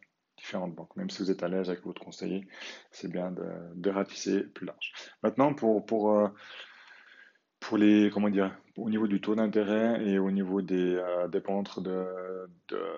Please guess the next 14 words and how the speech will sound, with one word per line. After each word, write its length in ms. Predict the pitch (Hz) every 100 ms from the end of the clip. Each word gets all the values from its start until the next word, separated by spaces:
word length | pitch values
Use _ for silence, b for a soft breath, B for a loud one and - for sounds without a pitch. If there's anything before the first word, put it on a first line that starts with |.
| 65 - - - - - -
ben, 80 |
de 80 | 98
plusieurs 320 | - - 107
instituts 400 | 101 - 98 -
financiers, 760 | - 98 98 - 107 113 123 113
euh, 340 | 104 95 92 95 92
ben, 80 |
il 220 | 101 98 98
y 20 |
a 60 |
une 60 | 98
petite 180 | 98 -
astuce, 760 | 107 - 120 120 - - -
euh, 40 | _